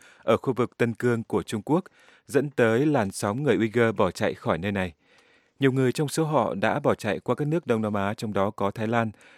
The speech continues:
và tại những quốc gia này họ đã bị bắt giữ và bị coi là dân nhập cư bất hợp pháp.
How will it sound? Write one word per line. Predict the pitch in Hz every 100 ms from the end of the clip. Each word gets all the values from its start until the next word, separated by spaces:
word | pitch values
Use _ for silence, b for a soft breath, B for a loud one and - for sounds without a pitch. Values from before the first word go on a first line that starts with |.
| B
và | 110 110
tại | 113 101
những | 120
quốc | 165
gia | 131 113
này | 104 98
họ | 90 104
đã | 120
bị | 127
bắt | 120 120
giữ | 117 156 - b b
và | 120
bị | 110
coi | 104 135 123 120
là | 107 98
dân | 117 110
nhập | 101 -
cư | 110
bất | 127
hợp | 117
pháp. | - 123